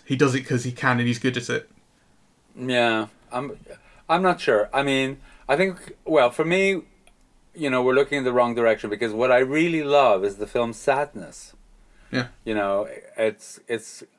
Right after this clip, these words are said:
Speaker 2: I mean, I can't think of anybody other than Melville who makes cop films with the idea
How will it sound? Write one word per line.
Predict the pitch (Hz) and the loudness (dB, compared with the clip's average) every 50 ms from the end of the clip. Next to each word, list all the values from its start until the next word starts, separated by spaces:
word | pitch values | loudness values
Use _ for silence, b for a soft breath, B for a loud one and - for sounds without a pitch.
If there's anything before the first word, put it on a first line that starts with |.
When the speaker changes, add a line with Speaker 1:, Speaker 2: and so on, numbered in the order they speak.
| _ - | _ -4
Speaker 2:
I | 120 123 | -2 -2
mean, | 123 123 123 120 123 - | -2 -2 -2 -4 -4 -2
I | 117 127 135 | -2 -2 -2
can't | - - 151 147 143 143 | -2 -4 -4 -4 -4 -4
think | - - 170 175 170 | -4 -4 -4 -2 0
of | 156 123 | 0 0
anybody | 120 120 139 143 123 113 98 92 98 95 | 0 0 0 0 0 0 0 0 0 -2
other | - - 113 113 113 117 | -4 -2 -2 0 0 0
than | 110 113 110 104 107 | 0 -2 -2 -2 -2
Melville | 110 104 101 95 92 101 117 127 120 107 92 87 87 - b b b b b b b b b | 0 0 0 0 0 0 0 2 2 2 2 0 -2 -4 b b b b b b b b b
who | b - 120 113 | b -6 -4 -2
makes | 117 117 120 131 131 - - | -2 -2 -2 -2 -4 -8 -14
cop | - - - 135 127 135 131 - | -10 -4 0 2 2 2 0 -4
films | - - 104 87 82 82 80 80 82 87 - - b b b b b b | -4 -2 0 0 0 -2 -6 -10 -14 -16 -18 -20 b b b b b b
with | b 113 113 107 | b -2 -2 2
the | 120 120 | 2 4
idea | 113 113 110 110 107 123 131 135 131 117 98 90 85 82 85 87 - | 4 4 2 0 0 2 4 4 4 4 4 2 2 0 -2 -6 -6